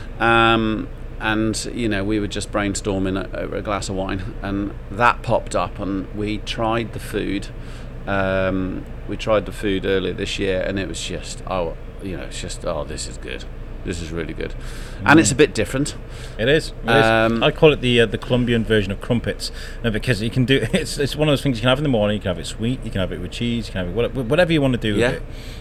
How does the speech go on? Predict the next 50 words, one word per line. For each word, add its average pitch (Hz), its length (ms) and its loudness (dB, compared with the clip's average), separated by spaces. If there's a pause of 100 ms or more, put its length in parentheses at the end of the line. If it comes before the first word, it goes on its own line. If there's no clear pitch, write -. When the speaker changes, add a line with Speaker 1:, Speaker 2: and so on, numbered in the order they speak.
(140)
Speaker 2:
It's - 80 -4
Speaker 1:
Gluten-free. 160 720 8 (180)
Speaker 2:
gluten-free, 113 500 -2
yeah. 120 100 0
Speaker 1:
You 120 60 4
Speaker 2:
Some 131 80 4
Speaker 1:
know, 123 140 8
Speaker 2:
made 120 80 8
Speaker 1:
it's, - 100 -2
Speaker 2:
it - 80 -10
corn 117 240 4
Speaker 1:
it, 104 60 -4
Speaker 2:
powder. 110 360 -4 (200)
Speaker 1:
yeah. 147 320 6 (180)
Speaker 2:
Yeah. 110 140 -4 (420)
Speaker 1:
So, 147 380 10
um, 135 320 8 (160)
Speaker 2:
Corn 131 200 4
flour, 107 240 2
corn, 139 240 2
not 131 100 2
corn 135 180 6
flour, 104 200 2 (100)
co-, - 100 -4
yeah. 113 140 0 (180)
Speaker 1:
So - 160 -2
my 127 140 8
wife 127 240 8
told 98 200 2
you 87 60 -2
about 80 140 -4
that. - 220 -4 (560)
Speaker 2:
Yeah, 160 300 10
she - 140 2
was, 123 180 2
well, 160 160 12
Speaker 1:
Good 139 120 8
Speaker 2:
she - 20 4
Speaker 1:
job 127 140 10
that 123 140 10
wasn't 107 220 6
a 95 40 2
secret, 95 380 2
wasn't 113 280 2
it? 131 120 6
<laughs> - 40 4
Speaker 2:
Yeah, 127 440 12
well, 117 220 6
yeah, 117 160 6
yeah. 113 240 6